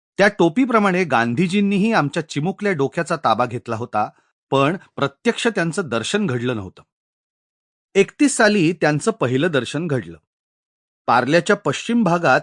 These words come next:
एक चर्च आहे, तिथल्या पटांगणात सभा झाली होती. गांधींचं हे संकट ओढवून घ्यायला त्या चर्चचे तात्कालीन,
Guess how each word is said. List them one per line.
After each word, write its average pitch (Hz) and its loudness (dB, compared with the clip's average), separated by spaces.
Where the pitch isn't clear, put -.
एक 156 -6
चर्च 202 2
आहे, 92 -6
तिथल्या 202 0
पटांगणात 196 2
सभा 143 0
झाली 123 -2
होती. - -10
गांधींचं 160 4
हे 226 4
संकट 160 2
ओढवून 143 4
घ्यायला 160 2
त्या 147 4
चर्चचे 185 0
तात्कालीन, 147 0